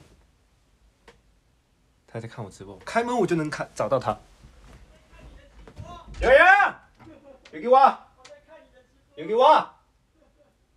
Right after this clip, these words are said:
我看不见啊。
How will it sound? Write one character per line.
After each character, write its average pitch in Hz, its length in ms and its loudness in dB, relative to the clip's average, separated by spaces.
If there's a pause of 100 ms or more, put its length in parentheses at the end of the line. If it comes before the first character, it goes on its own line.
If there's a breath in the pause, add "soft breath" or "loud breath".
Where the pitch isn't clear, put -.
(2250)
我 156 120 -14
看 262 200 -10
不 233 80 -14
见 269 200 0
啊。 233 440 0